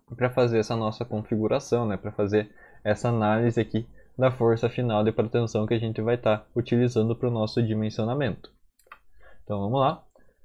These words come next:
Agora a gente vai aqui pra segunda verificação, ainda dentro dessa primeira hipótese que a gente vai tá avaliando, que seria ali a nossa hipótese da proteção completa que a gente vai tá utilizando.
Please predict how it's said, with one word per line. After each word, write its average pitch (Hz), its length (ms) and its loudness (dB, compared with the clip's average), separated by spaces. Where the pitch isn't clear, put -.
Agora 151 300 10
a 131 40 2
gente 143 180 2
vai 131 160 8
aqui 131 180 2
pra 143 120 0
segunda 156 460 6
verificação, 151 920 2
ainda 135 560 4
dentro 120 440 4
dessa 131 240 2
primeira 127 380 2
hipótese 117 520 4
que 123 80 2
a 117 40 4
gente 113 220 -2
vai 113 140 2
tá 113 160 0
avaliando, 123 440 4
que - 100 -18
seria 113 300 4
ali 113 200 0
a 135 100 2
nossa 123 280 2
hipótese 123 560 4
da 123 100 0
proteção 131 760 2
completa 123 580 2
que 123 100 -2
a 120 40 2
gente 123 240 -2
vai 127 160 2
tá 120 160 0
utilizando. 117 640 0